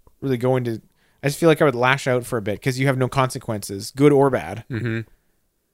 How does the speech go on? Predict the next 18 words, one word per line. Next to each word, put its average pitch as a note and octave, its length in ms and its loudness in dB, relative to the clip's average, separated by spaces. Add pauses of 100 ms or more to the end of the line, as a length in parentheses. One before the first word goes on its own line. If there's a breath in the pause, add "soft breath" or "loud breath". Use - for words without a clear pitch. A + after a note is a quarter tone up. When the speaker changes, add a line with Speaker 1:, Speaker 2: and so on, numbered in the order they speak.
(140)
Speaker 1:
And B2+ 380 2
I B2+ 100 -2
think C3+ 280 -4
a B2 60 2
part D3+ 360 2
of, A#2+ 220 -2
I B2+ 80 0
think C3 180 -4
a B2 80 0
part C#3+ 320 2
of C3 100 2
me A#2+ 200 -2
as A2 100 -2
a, A2 140 -10
as A2+ 120 -4
a G#2+ 100 -4
human C#3 360 -4
being A#2 420 -2